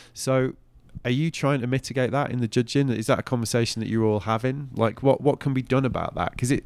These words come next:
'cause it is a, it is a perennial thing, isn't it? Like, I'll, I'll bring it back to the conversation I had with Danny, you know, like, it's, he was basically saying that that has dictated his approach to snowboarding as,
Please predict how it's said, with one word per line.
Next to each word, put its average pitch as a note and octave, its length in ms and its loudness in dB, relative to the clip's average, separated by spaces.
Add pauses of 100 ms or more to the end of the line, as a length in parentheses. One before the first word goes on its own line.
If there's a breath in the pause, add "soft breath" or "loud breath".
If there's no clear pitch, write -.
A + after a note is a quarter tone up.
'cause C#3+ 160 -2
it - 60 2
is D#3+ 180 2
a, D#3 60 0 (1000 loud breath)
it D#3+ 140 -2
is E3 140 2
a D#3+ 60 -4
perennial B2 460 0
thing, D#3 260 2
isn't C#3+ 240 0
it? F#2+ 220 0
Like, G#2+ 220 2
I'll, A#2+ 100 0 (160)
I'll B2+ 80 0
bring B2 240 2
it A2 100 -2
back C#3 180 2
to - 60 -8
the A#2 80 0
conversation G#2 560 2
I G2 40 2
had F2+ 100 -2
with F#2 100 -6
Danny, A#2+ 280 2
you G2+ 60 2
know, F#2+ 120 2
like, F#2+ 240 -2
it's, - 240 -4 (720 soft breath)
he D#3 240 0
was C3+ 120 -2
basically A#2+ 520 0
saying A#2 380 0
that F#2 180 -6
that G#2+ 240 4
has G2+ 160 -4
dictated G#2+ 540 -2
his G#2 200 -2
approach G#2 320 0
to - 140 -6
snowboarding F#2 600 0
as, F2+ 160 -4